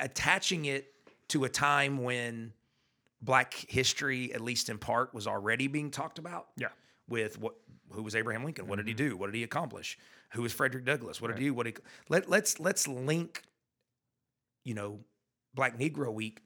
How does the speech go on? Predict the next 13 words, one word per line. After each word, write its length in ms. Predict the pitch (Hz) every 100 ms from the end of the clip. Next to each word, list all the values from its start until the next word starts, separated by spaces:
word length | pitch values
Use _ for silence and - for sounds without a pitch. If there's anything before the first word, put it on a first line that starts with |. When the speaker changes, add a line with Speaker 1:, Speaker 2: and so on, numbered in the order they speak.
| _ -
Speaker 1:
to 260 | - 226
that, 320 | 180 85 73 - 117
Speaker 2:
Mm-hmm. 260 | 107 101 98
Speaker 1:
and 200 | 120 117
we'll 80 | 110
probably 300 | 151 143 127
have 120 | 117
a 40 |
greater 300 | 107 117 113
chance 420 | 107 117 107 - -
of 180 | 104
success. 560 | - - - 95 - -
Speaker 2:
Yeah. 80 | -